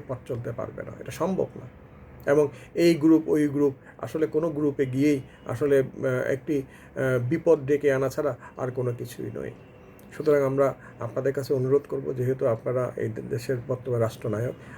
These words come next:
আপনারা আমাদের দেশকে একটা আত্মমর্যাদা সম্পন্ন দেশে পরিণত করবেন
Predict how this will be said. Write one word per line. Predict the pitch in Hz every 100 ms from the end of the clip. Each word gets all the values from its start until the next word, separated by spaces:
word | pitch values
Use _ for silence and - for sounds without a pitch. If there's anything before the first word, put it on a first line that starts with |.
| -
আপনারা | 120 131 127
আমাদের | 120 120 123
দেশকে | 123 120 127
একটা | 120 123
আত্মমর্যাদা | 117 - 120 110 113 117
সম্পন্ন | - 131 139 123
দেশে | 117 -
পরিণত | 113 117 113
করবেন | 117 123 135